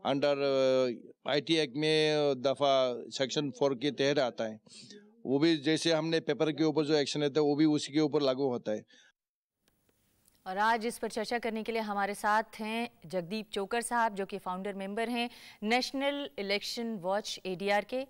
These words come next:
Speaker 2: बहुत स्वागत है आपका जगदीप चोकर साहब। और इसके अलावा हमारे साथ एसवाई कुरैशी हैं, जो कि फॉर्मर, अ, चीफ इलेक्शन कमिश्नर रह चुके हैं। कुरैशी साहब, आपका भी बहुत स्वागत है। इसके अलावा हमारे साथ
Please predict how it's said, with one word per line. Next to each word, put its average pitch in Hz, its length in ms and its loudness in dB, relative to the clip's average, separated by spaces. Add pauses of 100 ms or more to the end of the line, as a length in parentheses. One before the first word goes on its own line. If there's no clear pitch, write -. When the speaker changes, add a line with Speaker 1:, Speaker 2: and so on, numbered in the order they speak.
Speaker 2:
बहुत 190 200 -8
स्वागत 226 320 -2
है 240 60 0
आपका 202 220 -2
जगदीप 185 400 -8
चोकर 196 240 -8
साहब। 240 240 -4 (300)
और 277 80 6
इसके 320 220 -2
अलावा 285 260 4
हमारे 254 280 0
साथ 262 240 0
एसवाई 226 340 -4
कुरैशी 226 400 -4
हैं, 262 160 -4
जो 220 100 -4
कि 220 100 -8
फॉर्मर, 226 420 -2 (320)
अ, 196 160 2
चीफ 285 340 -6
इलेक्शन 208 480 -4
कमिश्नर 202 480 -6
रह 220 120 0
चुके 226 200 -6
हैं। 247 100 -4
कुरैशी 262 340 -2
साहब, 190 220 -4
आपका 185 240 -2
भी 190 120 -6
बहुत 185 240 -6
स्वागत 202 300 -4
है। 294 120 0 (300)
इसके 285 140 -4
अलावा 339 220 2
हमारे 269 280 2
साथ 277 320 4